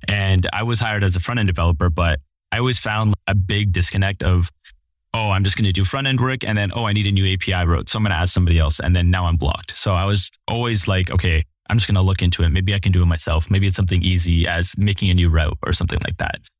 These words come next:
So that was actually my main jump into Rails. It wasn't me like, "Oh, Rails looks cool. I wanna do it." It was like, "Oh, my company uses Rails. I'm gonna start using it a lot."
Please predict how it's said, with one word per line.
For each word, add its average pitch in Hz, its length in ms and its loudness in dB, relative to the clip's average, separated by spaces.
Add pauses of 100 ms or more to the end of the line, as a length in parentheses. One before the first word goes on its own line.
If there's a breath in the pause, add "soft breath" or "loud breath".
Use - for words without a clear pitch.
(140)
So 107 400 0 (200)
that 117 160 -2
was 123 180 -2
actually 104 280 -2
my 90 120 2
main 92 360 4 (280)
jump 92 320 -2
into 90 300 0
Rails. 82 320 4
It - 80 0
wasn't 104 340 0 (480)
me 95 240 2
like, 78 240 0
"Oh, 139 200 0
Rails 110 280 0
looks 85 160 0
cool. 98 220 0
I 95 40 0
wanna 95 140 2
do 90 160 2
it." 131 140 -2
It 95 40 0
was 95 100 4
like, 98 160 0
"Oh, 104 120 0
my 92 140 2
company 107 300 -2
uses 104 260 0
Rails. 127 280 -2 (220)
I'm 113 120 -2
gonna 101 100 2
start 98 200 0
using 92 240 2
it 82 80 0
a 80 40 -2
lot." - 220 -4